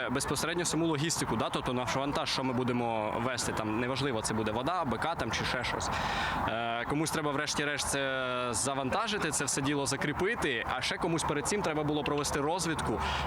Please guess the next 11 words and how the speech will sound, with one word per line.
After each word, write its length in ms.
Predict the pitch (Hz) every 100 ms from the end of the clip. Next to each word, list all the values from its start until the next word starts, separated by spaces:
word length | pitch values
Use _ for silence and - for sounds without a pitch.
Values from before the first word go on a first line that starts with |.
| -
е, 420 | 113 123 123 123 120
приблизно 460 | 143 143 175 165 147
хоча 200 | 139 143
б 140 | 131
спланувати 640 | 127 - 143 143 156 165 147
там, 280 | 135 127
е, 380 | 123 123 123 123
маршрут 500 | 123 135 - 180 180
і 500 | - 135 135 131 131
розвідати, 540 | 131 131 147 151 143 139
е, 560 | 123 120 113 113 107